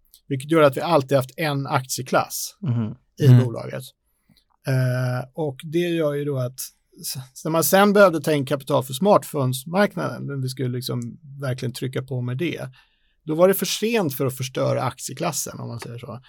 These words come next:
Speaker 2: Mhm.
Speaker 1: Vilket gör att vi inte pla-, platsade in i det som egentligen är mönstret i London, där man börjar med dem i seed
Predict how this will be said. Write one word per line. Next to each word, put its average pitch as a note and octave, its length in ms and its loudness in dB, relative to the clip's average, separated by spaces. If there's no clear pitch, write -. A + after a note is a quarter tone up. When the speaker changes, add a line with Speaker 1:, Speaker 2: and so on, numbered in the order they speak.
Speaker 2:
Mhm. A#2 140 0
Speaker 1:
Vilket A#2 180 6
gör E3 120 8
att D#3 80 2
vi E3+ 60 2
inte D#3 160 0
pla-, E3+ 280 2
platsade E3+ 380 -2
in G3 280 2
i D3 80 2
det C3+ 220 2
som C3 180 0
egentligen B2+ 320 -2
är A#2+ 200 -6
mönstret C#3 640 -4
i B2+ 40 -8
London, C3+ 580 -6
där C3+ 160 0
man C3 160 4
börjar C#3 360 4
med A2+ 120 -2
dem A2 160 -12
i - 20 -8
seed B2 360 0